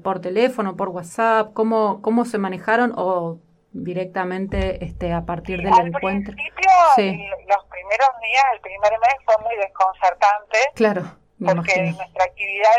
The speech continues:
Speaker 2: es netamente presencial, el abrazo, el,
Speaker 1: Sí.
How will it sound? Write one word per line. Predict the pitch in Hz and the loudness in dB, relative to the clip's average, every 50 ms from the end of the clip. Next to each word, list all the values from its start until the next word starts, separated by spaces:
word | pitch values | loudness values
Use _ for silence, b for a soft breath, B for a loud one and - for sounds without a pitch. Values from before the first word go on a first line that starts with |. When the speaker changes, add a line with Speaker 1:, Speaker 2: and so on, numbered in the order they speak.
| 240 233 | 2 -2
Speaker 2:
es | |
netamente | 214 202 196 - 202 190 185 190 202 220 - 233 214 202 190 180 - | -8 -10 -4 0 0 0 0 -2 -6 -6 -2 0 0 0 0 -2 -2
presencial, | 190 180 180 - - - 185 185 190 _ - 262 269 285 302 302 269 233 | -2 -2 -2 -4 -6 -12 -12 -12 -12 _ -4 2 4 4 6 6 4 2
el | 185 170 165 175 | 0 -4 -2 0
abrazo, | 165 170 185 196 214 226 240 254 247 _ _ - 196 185 185 180 175 170 165 | 0 2 2 4 6 6 6 6 4 _ _ -4 -2 0 0 -2 -4 -6 -10
el, | - 170 165 | -14 -14 -14
Speaker 1:
Sí. | 165 - - 220 | -14 -12 -10 -10